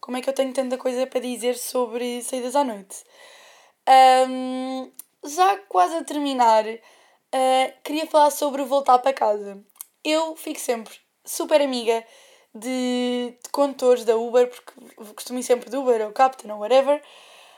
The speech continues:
Ahm, pá, sempre que eu volto para casa, eu fico amiga do condutor. Sempre, sempre, sempre, sempre.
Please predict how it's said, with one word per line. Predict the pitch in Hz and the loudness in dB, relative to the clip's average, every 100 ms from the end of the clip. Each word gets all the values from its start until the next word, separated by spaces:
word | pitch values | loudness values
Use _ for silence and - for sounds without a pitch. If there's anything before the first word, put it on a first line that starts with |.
| _ - | _ 4
Ahm, | 285 277 277 277 285 277 277 277 - - | 8 10 10 6 4 -2 -6 -8 -10 -6
pá, | - 269 - | 0 0 0
sempre | - - 311 302 | -8 -6 -6 -4
que | 294 | 0
eu | |
volto | 277 277 | 0 2
para | 269 | 0
casa, | 262 240 233 | 2 2 2
eu | 240 269 | -4 -6
fico | 285 269 | -6 -6
amiga | 254 247 | -4 -4
do | 247 240 | -6 -4
condutor. | 247 233 - - _ _ - - _ | -4 -6 -14 -20 _ _ -20 -20 _
Sempre, | - - - 349 294 - 226 214 - | -16 -12 -2 -2 -2 -6 -8 -8 -12
sempre, | - - 330 311 | -10 -6 -6 -6
sempre, | - 294 277 | -6 -6 0
sempre. | 247 240 | 0 0